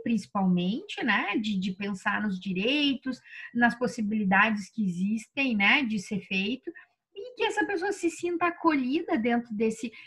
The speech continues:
dentro desse processo que é longo, que demora, não é porque eu assinei um acordo, porque eu assinei um divórcio, ou porque saiu uma medida protetiva, que a partir de agora esse problema não existe mais.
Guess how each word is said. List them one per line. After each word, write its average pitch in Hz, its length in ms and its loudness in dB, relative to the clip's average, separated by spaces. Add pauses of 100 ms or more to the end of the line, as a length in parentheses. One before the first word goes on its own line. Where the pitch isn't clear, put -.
(100)
dentro 277 240 2
desse 285 240 0
processo 320 500 -2
que 339 80 0
é 381 60 2
longo, 381 580 2
que 277 140 -4
demora, 277 520 4 (280)
não 311 200 4
é 302 100 4
porque 320 240 0
eu 311 60 2
assinei 262 440 -2
um 269 100 2
acordo, 220 640 0
porque - 160 -12
eu 226 60 2
assinei 214 300 0
um 233 100 4
divórcio, 202 680 2
ou 190 60 -4
porque 208 260 -4 (120)
saiu 233 320 2
uma 269 100 2
medida 220 320 2
protetiva, 233 680 -2 (300)
que - 60 2
a 277 60 6
partir 294 280 2
de 277 80 0
agora 269 200 4
esse 277 140 -4
problema 247 340 0
não 240 140 4
existe 220 360 0
mais. 165 360 0